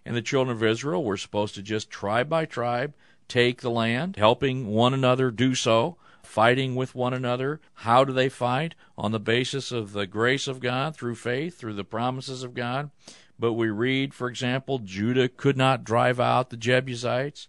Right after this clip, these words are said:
Ephraim, Manasseh failed to drive out their enemies. As we read through the entire book, we find that not a single tribe,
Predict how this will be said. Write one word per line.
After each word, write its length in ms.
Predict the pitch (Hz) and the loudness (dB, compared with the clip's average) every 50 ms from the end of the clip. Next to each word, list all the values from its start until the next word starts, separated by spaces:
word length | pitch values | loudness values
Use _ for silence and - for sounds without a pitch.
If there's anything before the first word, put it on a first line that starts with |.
| _ - - | _ -8 2
Ephraim, 500 | 113 120 127 127 - - 131 127 131 135 | 4 4 4 4 2 -2 -2 -2 -2 -2
Manasseh 760 | 131 123 120 117 120 123 127 - - 131 123 123 131 139 - | -4 -2 -2 0 0 0 0 -2 -2 -2 -2 -2 -2 -4 -8
failed 560 | - - - - 107 113 123 123 123 127 127 - | -12 -10 -6 -2 2 2 2 2 2 0 -2 -6
to 100 | 123 117 | -8 -6
drive 440 | 107 101 110 113 120 123 123 123 | -2 0 2 4 6 4 4 4
out 340 | 123 123 123 123 127 127 - | 2 2 2 2 2 0 -2
their 220 | 123 123 127 131 131 | -2 0 2 2 2
enemies. 560 | 135 131 131 131 131 135 139 143 - - - | 2 0 0 -2 -4 -4 -6 -6 -10 -12 -8
As 220 | - 117 113 101 104 | -6 -4 -4 -4 -4
we 120 | 110 104 | -4 -4
read 300 | 101 113 131 139 143 139 | -2 -2 0 0 0 -2
through 200 | - - 139 131 | -2 -4 -6 -4
the 120 | 127 120 | -2 -2
entire 480 | 107 101 - - 120 131 135 135 131 131 | -4 -4 -6 -6 -4 -2 0 0 0 0
book, 380 | 123 123 127 131 135 135 - - - - - _ _ - | -2 0 0 0 0 0 -2 -8 -20 -20 -20 _ _ -6
we 140 | 113 110 107 | -2 -2 -2
find 480 | - - 127 131 127 131 131 127 123 110 | -2 0 0 2 2 2 2 0 -2 -2
that 120 | 107 87 | -4 -2
not 220 | 113 120 123 123 120 | 2 2 4 4 4
a 80 | 107 | 2
single 420 | - - - 135 147 160 160 160 151 | 0 -2 -4 -4 -2 -2 -2 -2 -4
tribe, 600 | - - 131 120 120 120 120 117 117 117 117 | -4 -2 0 2 2 2 2 2 0 0 -2